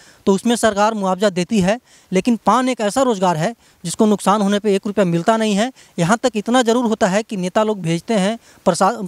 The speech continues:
मतलब कि प्रशासनिक अधिकारी भेजते हैं कि चौरसिया समाज के पास जाइए, पान का फ़ोटो खींच करके लाइए, और जो लोग फ़ोटो खींचने आते हैं वो भी सौ दो सौ रुपया ले करके इनको चूना लगा करके चले जाते हैं। अगर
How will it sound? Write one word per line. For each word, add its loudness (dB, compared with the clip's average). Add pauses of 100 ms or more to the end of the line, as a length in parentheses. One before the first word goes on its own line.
मतलब 0
कि -2
प्रशासनिक -2
अधिकारी 0
भेजते -4
हैं -2
कि -8
चौरसिया -2
समाज -2
के -20
पास 2
जाइए, 0 (120)
पान 0
का 0
फ़ोटो -2
खींच -2
करके -2
लाइए, 0 (460)
और 4
जो 4
लोग 0
फ़ोटो 0
खींचने -6
आते -6
हैं -6 (280)
वो 2
भी 0
सौ 2
दो -4
सौ -4
रुपया -2
ले -2
करके -2 (240)
इनको 2
चूना 2
लगा 2
करके -8
चले -4
जाते -2
हैं। -6 (320)
अगर 2